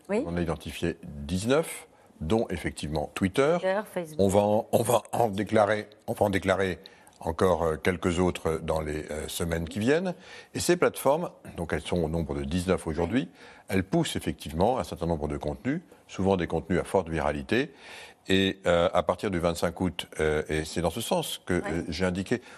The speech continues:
Speaker 2: vous savez, Karine Roux, sans menacer personne, juste en expliquant qu'à partir du vingt-cinq août, pourquoi on dit le vingt-cinq août ? Parce qu'il a fallu laisser un tout petit
Speaker 1: Oui.
Speaker 2: peu de temps pour que ces grandes plateformes s'adaptent à quoi ? À notre loi.
Speaker 1: Justement, est-ce
Speaker 2: Notre
Speaker 1: que dans,
Speaker 2: loi
Speaker 1: avec ces
Speaker 2: européenne,
Speaker 1: nouvelles règles,
Speaker 2: la ré-,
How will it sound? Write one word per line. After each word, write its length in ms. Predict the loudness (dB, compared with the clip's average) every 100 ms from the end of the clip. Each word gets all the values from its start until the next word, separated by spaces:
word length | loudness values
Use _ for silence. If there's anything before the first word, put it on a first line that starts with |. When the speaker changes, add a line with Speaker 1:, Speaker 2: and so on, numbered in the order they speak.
| -6
Speaker 2:
vous 40 |
savez, 300 | -2 -2 -4 -10 _ _ -8
Karine 240 | -4 -4
Roux, 180 | -4 -8 -12
sans 200 | -10 -4
menacer 380 | 0 0 -2 -4
personne, 460 | -6 -4 -6 -6 -8 -14 -20 -18 -10
juste 320 | -6 -6 -6 -2
en 120 | -2
expliquant 640 | -2 -8 -12 -4 -2 -4 -6 _ -20 -14
qu'à 100 | -6
partir 300 | -2 -2 -2
du 120 | -2 0
vingt-cinq 440 | 0 0 -2 -4
août, 300 | -10 -12 -16 _ -20 -20 -8
pourquoi 280 | -4 2 4
on 60 | 4
dit 100 | 2
le 80 | -2
vingt-cinq 280 | 0 0
août ? 120 | 0 0
Parce 140 | -2
qu'il 120 | -2
a 40 | -2
fallu 240 | 0 0
laisser 200 | 0 0
un 60 | -2
tout 120 | 0
petit 120 | 0
Speaker 1:
Oui. 60 | 0
Speaker 2:
peu 100 | 0
de 40 |
temps 100 | 0
pour 220 | 0 -2 -6
que 100 | -4
ces 140 | -4
grandes 200 | -2 -2
plateformes 440 | -2 -2 -2 -2 -8 -14
s'adaptent 500 | -2 0 2 0 -2 -6
à 80 | -4
quoi ? 340 | 0 -2 -2 -8 _ _ _ _ -4
À 80 |
notre 320 | -2 -4 -6 -8
loi. 400 | -2 0 0 -2
Speaker 1:
Justement, 580 | -4 -2 0 0 0 2
est-ce 160 | 0 0
Speaker 2:
Notre 100 | 0
Speaker 1:
que 80 | 0
dans, 220 | 2 4
Speaker 2:
loi 120 | 2 2
Speaker 1:
avec 240 | 2 2
ces 140 | 2 4
Speaker 2:
européenne, 160 | 2
Speaker 1:
nouvelles 240 | 4 4 4
règles, 320 | 4 2 4
Speaker 2:
la 100 | 4
ré-, 120 | 2